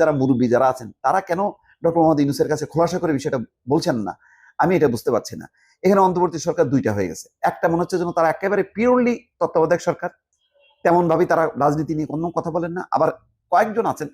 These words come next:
একেবারে তারা রীতিমতো রাজনীতি নিয়ন্ত্রণ করছেন, যেমন ইশরাককে এই যে মেয়র হতে না দেয়া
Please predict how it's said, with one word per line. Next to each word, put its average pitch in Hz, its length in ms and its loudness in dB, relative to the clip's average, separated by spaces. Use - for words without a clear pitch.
একেবারে 180 300 0
তারা 151 140 2
রীতিমতো 180 500 0
রাজনীতি 151 380 0
নিয়ন্ত্রণ 131 360 0
করছেন, - 240 -14
যেমন 180 140 0
ইশরাককে 180 400 -4
এই 165 120 4
যে 160 140 6
মেয়র 165 220 6
হতে 143 180 0
না 143 140 2
দেয়া 101 160 -10